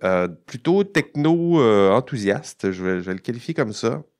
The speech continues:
Donc, euh, près de l'industrie, assez réfractaire d'ailleurs dans son discours, euh, face aux critiques, donc, euh, même à, face à ceux qui demandent des pauses. Donc, c'est, <laughs> c'est beau de voir ça, ce beau trio-là, là, les, les trois amigos, là, on est, on est loin du même film, là, on se retrouve plutôt dans le,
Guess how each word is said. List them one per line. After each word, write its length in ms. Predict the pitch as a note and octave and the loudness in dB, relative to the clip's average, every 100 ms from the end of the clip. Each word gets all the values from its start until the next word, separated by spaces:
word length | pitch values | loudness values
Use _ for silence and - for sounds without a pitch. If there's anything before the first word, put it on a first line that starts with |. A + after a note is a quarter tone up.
| _ | _
Donc, 340 | G2 G2 - | -6 -6 -6
euh, 180 | F#2 F2+ | -6 -6
près 240 | - - C#3 | -6 -2 0
de 60 | |
l'industrie, 640 | C3+ A#2+ G#2+ - - C3+ D3 | 0 -4 -6 -12 -10 -8 -6
assez 260 | A2 - | -6 -6
réfractaire 580 | E3 E3+ - A2+ - E3 | -6 -6 -4 -4 -4 -6
d'ailleurs 260 | B2+ G#2 B2 | -4 -2 -2
dans 100 | A2+ | -6
son 180 | G#2 G#2 | -4 -6
discours, 460 | G2 - C3+ C#3 _ _ _ _ _ _ _ | -6 -2 -2 -2 _ _ _ _ _ _ _
euh, 640 | F2 F2+ F2+ F2 F2 F2 E2+ | 0 2 4 4 2 0 -4
face 380 | - A#2 A#2 - | -8 -8 -8 -4
aux 340 | G2+ F#2+ F#2 | -2 -2 -4
critiques, 800 | F2 - G#2 - E3+ _ - - - - | -6 -12 -8 -6 -8 _ -20 -20 -20 -6
donc, 340 | G2 - - | -4 -4 -4
euh, 260 | E2+ E2 D#2+ | -2 -2 -2
même 240 | G2+ F3 | -4 -2
à, 120 | E3+ | -2
face 360 | - - C#3+ - | -4 -4 -4 -2
à 120 | G2+ | -4
ceux 160 | - B2+ | -4 -8
qui 180 | - | -6
demandent 380 | G2+ G#2 A#2+ A#2 | -4 0 0 0
des 160 | A#2 F#2+ | 0 -2
pauses. 420 | - G#2 B2+ A#2+ | 0 -2 -2 -8
Donc, 180 | - - | -10 -12
c'est, 100 | - | -16
<laughs> 960 | - - - - - - - - - - | -18 -20 -20 -20 -20 -20 -20 -20 -20 -6
c'est 140 | A#2 | -2
beau 120 | A#2 | 0
de 60 | C#3+ | 0
voir 200 | C3 B2 | 2 2
ça, 200 | - D3+ | 0 -2
ce 100 | C#3 | 0
beau 260 | G#2+ B2 B2 | 0 2 2
trio-là, 640 | - C3+ A#2+ A#2 A2 C3+ | 0 0 2 4 4 2
là, 100 | B2 | 2
les, 320 | G#2+ G#2 G2 | 2 2 4
les 80 | G2+ | 2
trois 320 | G#2 C#3+ C3+ | 2 2 4
amigos, 400 | C3+ A#2 A2 C3+ | 2 2 0 0
là, 120 | C3+ | 2
on 140 | A2+ G#2+ | 0 2
est, 180 | G#2 G2 | 2 4
on 160 | G2 | 4
est 100 | G2+ | 2
loin 180 | G#2 B2 | 2 0
du 120 | C#3 | -2
même 200 | A#2+ A#2 | 0 -2
film, 220 | G2+ B2+ C3+ | 0 -4 -4
là, 60 | |
on 60 | A#2 | -6
se 100 | - | -8
retrouve 240 | - A#2 G#2+ | -10 -10 -12
plutôt 240 | - C3 | -4 -2
dans 160 | B2 G2+ | 2 2
le, 140 | F2 | 0